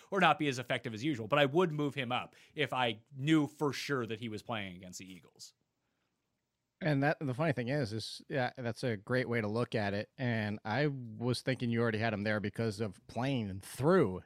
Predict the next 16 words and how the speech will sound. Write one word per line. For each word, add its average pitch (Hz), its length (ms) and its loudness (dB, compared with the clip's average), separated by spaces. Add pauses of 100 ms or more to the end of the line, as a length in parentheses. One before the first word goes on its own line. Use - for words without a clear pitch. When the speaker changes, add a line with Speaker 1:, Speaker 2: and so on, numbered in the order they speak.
(140)
Speaker 2:
the 117 180 2
injury. 98 380 0
And, 107 120 -2
like, 120 100 -2
'cause 123 140 0
I'm 131 120 4
looking 147 200 0
at 131 80 2
the 127 80 -2
names 127 280 2
in 113 80 -4
front 135 240 0
of 123 60 0
him, 113 160 -2 (440)
and, 135 100 0
like, 135 160 2